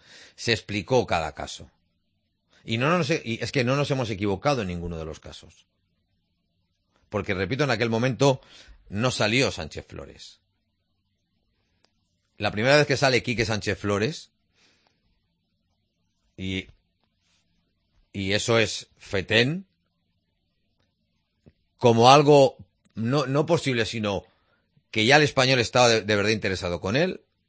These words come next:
o en él, era la noticia que dijo nuestro compañero Quique Iglesias. Y de eso hace ya mucho tiempo. Esa es la primera vez que sale Quique como alternativa viable. Otra cosa es que en la encuesta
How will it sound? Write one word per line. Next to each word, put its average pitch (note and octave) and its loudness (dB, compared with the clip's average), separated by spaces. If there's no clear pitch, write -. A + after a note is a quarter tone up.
o E2+ -6
en F2 -6
él, D3+ -2
era B2+ 0
la F2 -10
noticia E2 -8
que F#2+ -6
dijo F2+ -4
nuestro F#2+ -6
compañero E2 -8
Quique F2+ -10
Iglesias. - -8
Y D#2+ -14
de D#2+ -10
eso F2 -8
hace E2+ -8
ya F#2 -6
mucho A2 -4
tiempo. D#2+ -12
Esa A#2 0
es D#3 4
la D3 4
primera G#2+ 0
vez C3 0
que F#2+ -8
sale A2+ 0
Quique C3 0
como G#2+ 0
alternativa G#2+ 2
viable. G2+ 2
Otra A#2 -4
cosa C3+ -2
es C#3 -6
que B2 -4
en G2+ -2
la F#2+ 0
encuesta G2 -2